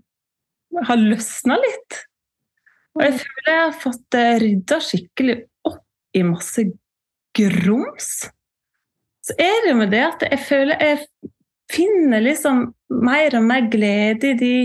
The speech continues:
små tingene i hverdagen som jeg har savnet. Og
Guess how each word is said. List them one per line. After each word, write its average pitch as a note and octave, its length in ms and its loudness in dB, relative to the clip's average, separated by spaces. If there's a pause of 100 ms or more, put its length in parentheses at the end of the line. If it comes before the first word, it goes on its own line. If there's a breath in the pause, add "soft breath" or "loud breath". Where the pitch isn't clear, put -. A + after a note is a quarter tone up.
(1500)
små C#4 520 0
tingene B3 360 0
i G3 140 -2 (500)
hverdagen A#3 1000 0 (1120)
som A3+ 160 0
jeg D4 160 2
har C#4+ 80 -2
savnet. G3+ 840 -2 (2250)
Og B3+ 1160 0